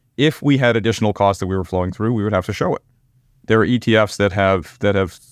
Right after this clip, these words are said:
what are called acquired fund expenses. So the,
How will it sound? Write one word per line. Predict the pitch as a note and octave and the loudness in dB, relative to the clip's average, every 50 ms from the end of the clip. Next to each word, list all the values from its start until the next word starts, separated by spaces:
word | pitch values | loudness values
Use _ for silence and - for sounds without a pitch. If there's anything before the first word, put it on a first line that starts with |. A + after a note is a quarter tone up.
| _ _ - _ _ _ | _ _ -20 _ _ _
what | - G2+ | -4 -2
are | F#2 F#2+ | -2 0
called | - F#2+ - | 0 -2 -2
acquired | F#2 - - F2+ E2+ F2+ F2+ | -2 -2 0 0 0 0 0
fund | - - A2 G2+ | 0 0 0 0
expenses. | E2 - - - C2 A#1 - - - - - _ _ _ _ _ _ _ _ _ - | 0 -4 -6 -6 -8 -6 -8 -12 -12 -14 -16 _ _ _ _ _ _ _ _ _ -14
So | - - - C#3 C3+ C3 B2+ A#2 - _ _ _ _ - - | -6 -2 0 2 2 2 0 0 -2 _ _ _ _ -16 -8
the, | A2+ A2+ C3 C3+ B2+ C3 B2+ A#2+ | -4 0 0 0 2 0 0 -2